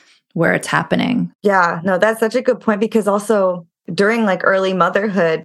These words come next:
Speaker 2: that is your identity for that time, because it is, like,
Speaker 1: Yeah.
Speaker 2: all-consuming work. And there's really, it would be difficult to separate yourself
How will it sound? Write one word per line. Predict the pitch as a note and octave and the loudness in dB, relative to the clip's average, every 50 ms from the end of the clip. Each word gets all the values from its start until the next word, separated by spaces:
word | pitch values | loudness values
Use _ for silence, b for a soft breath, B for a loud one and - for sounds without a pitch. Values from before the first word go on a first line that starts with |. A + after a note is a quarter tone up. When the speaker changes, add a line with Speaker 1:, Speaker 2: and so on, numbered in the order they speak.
| - | 0
Speaker 2:
that | - E3+ F#3 G3 | 2 2 2 2
is | G#3 G#3+ G3+ | 0 0 0
your | G#3 G3 F#3 | 2 2 2
identity | F3+ F3+ F3+ D#3+ E3 G#3 A3+ G3+ E3+ E3 | 2 2 2 2 2 2 0 -2 -2 -2
for | E3+ G3 F3 | -2 -2 0
that | E3 E3 E3+ - - | 0 0 -2 -2 0
time, | G#3 F3+ D#3+ D#3 | 0 0 0 0
because | D#3+ E3+ E3+ - G#3+ F3 | 0 -2 0 0 0 2
it | F3+ G#3 | 4 4
is, | G3+ F#3+ | 4 4
like, | F#3 F3+ F3 | 4 4 4
Speaker 1:
Yeah. | F3 | 4
Speaker 2:
all-consuming | F3+ F3+ F3+ F#3 F#3 - G#3+ F#3 F#3+ - - F3 E3+ D#3+ D#3 D#3+ D#3 | 4 4 2 2 0 0 -2 -2 -2 -2 -2 -2 0 0 -2 -2 0
work. | D3+ E3 F#3+ F#3+ - - | 2 2 2 2 2 0
And | E3+ F3 F3 F3+ | 0 0 0 0
there's | F3 F3+ F3 | -2 -2 -2
really, | E3+ G3+ G3 F#3+ F#3+ F3+ F3+ F3+ E3+ E3 _ _ _ _ _ _ _ _ _ _ _ _ _ _ _ _ _ - | -2 -2 0 0 0 0 -2 -2 -4 -8 _ _ _ _ _ _ _ _ _ _ _ _ _ _ _ _ _ 0
it | G#3 G3+ | 2 2
would | F3+ A3 | 2 2
be | G3 G#3+ | 0 0
difficult | G3 - - G#3+ A3 - G3 - - - G3+ - - - - - _ _ _ _ _ - G#3 | -2 2 0 0 2 0 -4 -4 -2 -2 0 0 0 -2 -4 -10 _ _ _ _ _ -12 -6
to | - - G3 F3+ E3+ E3 E3 E3+ | -2 -2 0 0 0 0 0 -2
separate | - - - F3+ F3+ F3 F3 E3+ E3+ | -4 0 0 0 0 2 0 0 0
yourself | - - - - F3 - - - - E3+ | -2 -2 -4 -4 -2 -2 -4 -4 -4 -8